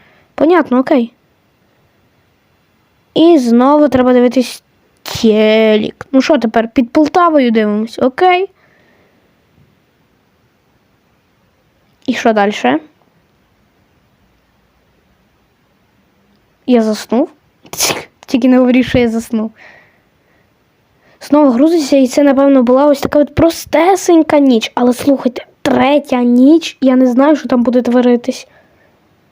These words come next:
Ну давай, е, третя ніч. Пробуємо третю нічку, друзі, підпишіться, будь ласка, прошу. Е, знову дивитесь телевізор? А, тр-,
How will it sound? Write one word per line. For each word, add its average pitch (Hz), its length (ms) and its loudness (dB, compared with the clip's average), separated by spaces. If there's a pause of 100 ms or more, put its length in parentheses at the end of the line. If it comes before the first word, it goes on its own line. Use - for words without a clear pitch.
(1600)
Ну 247 140 2
давай, 233 340 0
е, 220 460 0
третя 262 400 0
ніч. 226 540 -2 (1800)
Пробуємо 269 420 2
третю 247 280 0
нічку, 233 380 0
друзі, 233 300 0
підпишіться, 254 680 -2
будь 233 140 -4
ласка, 269 400 -2
прошу. 247 380 -4 (720)
Е, 233 240 2 (280)
знову 262 380 2
дивитесь 285 360 2
телевізор? 294 520 0 (880)
А, 254 300 0 (100)
тр-, 240 240 -6